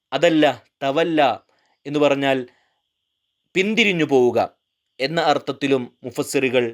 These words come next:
വ്യാഖ്യാനിക്കുന്നുണ്ട്. രണ്ട് വ്യാഖ്യാനമാണ് ഈ ആയത്തിന് വരുന്നത്. ഫഹൽ അസൈതും ഇൻ തവല്ലൈതും, നിങ്ങൾ പിന്തിരിഞ്ഞു പോയാൽ, അതുപോലെ തന്നെ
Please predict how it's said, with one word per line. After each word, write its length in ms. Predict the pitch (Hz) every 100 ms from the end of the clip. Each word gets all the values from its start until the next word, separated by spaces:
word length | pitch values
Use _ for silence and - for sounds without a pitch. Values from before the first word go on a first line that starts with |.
| - 123
വ്യാഖ്യാനിക്കുന്നുണ്ട്. 760 | 127 120 123 117 107 113 110 120
രണ്ട് 280 | 131 180 185
വ്യാഖ്യാനമാണ് 760 | 143 135 143 135 123 120 117 110 _ _ _ 120
ഈ 80 | 127
ആയത്തിന് 460 | 120 123 120 120 113
വരുന്നത്. 400 | 113 110 107 107
ഫഹൽ 380 | 104 113 123 151 143 - _ -
അസൈതും 520 | 123 - 175 185 180 180
ഇൻ 100 | 185
തവല്ലൈതും, 720 | 180 180 208 190 156 131 123 95 _ _ _ _
നിങ്ങൾ 300 | 120 147 147 143
പിന്തിരിഞ്ഞു 680 | 156 165 180 190 170 151 151
പോയാൽ, 520 | 135 131 127 135 120 95 _ _ _ _ _ _ _ _ _ _ _ _ -
അതുപോലെ 340 | 185 214 208 -
തന്നെ 280 | 175 160